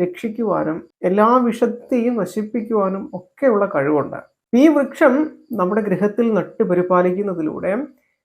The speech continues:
വിഷസംബന്ധമായി നമുക്ക് ഉണ്ടാകുന്ന സർവ്വ അപകടങ്ങളെയും അത് തട്ടിത്തരണം ചെയ്യും എന്നുള്ളതാണ്, അല്ലെങ്കിൽ തട്ടി നീക്കും എന്നുള്ളതാണ്. മാത്രമല്ല, നമ്മുടെ ശരീരത്തിൽ ഉണ്ടാകാൻ സാധ്യതയുള്ള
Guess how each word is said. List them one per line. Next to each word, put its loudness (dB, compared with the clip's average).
വിഷസംബന്ധമായി 2
നമുക്ക് -4
ഉണ്ടാകുന്ന 4
സർവ്വ 2
അപകടങ്ങളെയും 0
അത് -4
തട്ടിത്തരണം 0
ചെയ്യും 0
എന്നുള്ളതാണ്, -4
അല്ലെങ്കിൽ -2
തട്ടി -6
നീക്കും -4
എന്നുള്ളതാണ്. 0
മാത്രമല്ല, 2
നമ്മുടെ -2
ശരീരത്തിൽ -2
ഉണ്ടാകാൻ -2
സാധ്യതയുള്ള -4